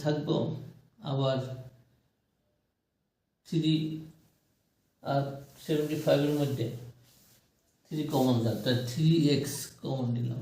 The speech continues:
তো থাকবো ওয়ান মাইনাস তিন পঁচিশা পঁচাত্তর, এক্স স্কয়ার, থ্রি এক্স, তা এ স্কয়ার মাইনাস পাঁচ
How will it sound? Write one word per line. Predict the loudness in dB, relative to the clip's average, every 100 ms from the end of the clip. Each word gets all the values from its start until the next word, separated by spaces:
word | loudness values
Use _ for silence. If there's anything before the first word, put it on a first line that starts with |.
| -6
তো | -4 -4 -2
থাকবো | -2 0 -2
ওয়ান | 0 0 2 4
মাইনাস | 4 6 6 4 2 -2 -6 -10 -16 -20 _ _ _ _ _ _ _ -4
তিন | 4 4 4
পঁচিশা | 2 0 -2 0 0 2
পঁচাত্তর, | 0 0 -6 -8 -12 -14 -16 -20 _ _ _ _ _ _ _ _ _ _ _ _
এক্স | -14 -8 -4 -4
স্কয়ার, | -6 -10 -14 -16 -16 -20 _ _ _ _ _ _ _ _ _ _ _ _ _ _ _ _ _ _ _ _ _ _ _ _ _ _ _ _ _ _ _ _ _ _ -8
থ্রি | -4 0 2 2
এক্স, | 0 -2 -8 -10 -16 -20 -20 -20 _ _ _ _ _ _ _ -12
তা | -4 2
এ | 4 4
স্কয়ার | 0 0 4 4 2 0
মাইনাস | 0 2 2 0 -4 -12 -18 _ _ _ _ -6
পাঁচ | -6